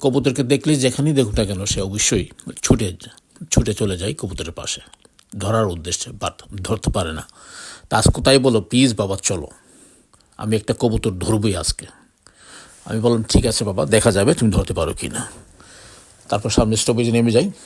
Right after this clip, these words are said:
তারপর কবুতর ধরার জন্য সে চলছে আর কি কবুতরের পিছনে। কিন্তু কবুতর কি কারো হাতে লাগবে, কি বলেন? বাস, সে কিন্তু ট্রাই করে যাচ্ছে। সে অনেক পছন্দ করে কবুতরকে,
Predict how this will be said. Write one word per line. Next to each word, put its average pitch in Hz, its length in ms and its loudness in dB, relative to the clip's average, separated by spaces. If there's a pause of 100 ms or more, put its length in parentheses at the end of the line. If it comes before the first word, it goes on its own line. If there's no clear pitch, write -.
(140)
তারপর 92 220 -2
কবুতর 104 400 -4
ধরার 104 300 0
জন্য 104 300 -2 (100)
সে 78 280 -4 (1080)
চলছে 107 360 4
আর 76 60 -6
কি 151 200 -6
কবুতরের 101 380 -8
পিছনে। - 400 -14 (760)
কিন্তু 110 160 -4
কবুতর 135 340 2
কি 143 120 2
কারো 123 240 4
হাতে 117 240 0
লাগবে, 123 420 0 (140)
কি 120 100 -2
বলেন? 92 260 -2 (880)
বাস, 92 140 0
সে - 180 -2
কিন্তু 113 240 0
ট্রাই 92 240 -2
করে 90 160 -4
যাচ্ছে। - 340 -6 (1300)
সে - 120 2
অনেক 131 240 6
পছন্দ 98 360 -2
করে 78 240 -6
কবুতরকে, - 500 -14